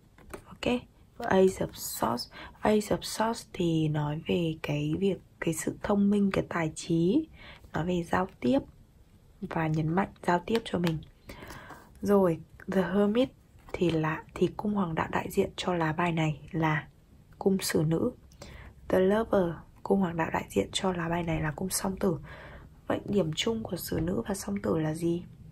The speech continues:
Cả hai đều được cai quản bởi hành tinh,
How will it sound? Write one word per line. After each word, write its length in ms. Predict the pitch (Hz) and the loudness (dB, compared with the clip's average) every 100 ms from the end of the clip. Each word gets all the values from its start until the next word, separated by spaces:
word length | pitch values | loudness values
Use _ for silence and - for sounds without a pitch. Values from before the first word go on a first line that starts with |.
| - - - - - - - - - - - - - - - - - | -20 -18 -18 -20 -18 -18 -20 -20 -20 -20 -20 -20 -20 -20 -18 -18 -4
Cả 360 | 196 160 151 - | -2 -2 -4 -4
hai 440 | 202 202 208 208 | -2 -2 -2 -2
đều 380 | 190 175 165 160 | 0 0 0 -2
được 260 | 160 165 156 - - - - - - - - | 0 -2 -4 -14 -20 -20 -20 -20 -20 -18 -2
cai 160 | 226 | -2
quản 320 | 220 202 160 - - | 0 -2 -2 -4 -4
bởi 220 | 170 160 | -2 -2
hành 220 | 160 156 | -2 -4
tinh, 460 | - 190 190 190 | -2 0 0 -2